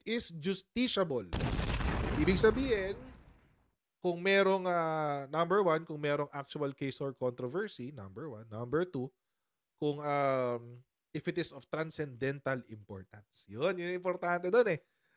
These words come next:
Transcendental importance. Ibig sabihin, la-, lahat ng Pilipino maaapektuhan. Yun. So,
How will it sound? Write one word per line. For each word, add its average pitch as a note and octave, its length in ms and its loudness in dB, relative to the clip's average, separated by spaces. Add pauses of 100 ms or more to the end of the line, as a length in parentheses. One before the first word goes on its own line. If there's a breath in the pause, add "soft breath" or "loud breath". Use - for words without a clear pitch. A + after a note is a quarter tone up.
Transcendental F3+ 1120 0
importance. C#3+ 800 -2
Ibig C#3 220 -10
sabihin, E3+ 440 -2
la-, E3 160 -2 (160)
lahat F#3 320 -6
ng F#3 160 -4
Pilipino E3+ 640 -4
maaapektuhan. C#3+ 880 -6 (880)
Yun. A2+ 160 -12 (1000)
So, A#2 560 -6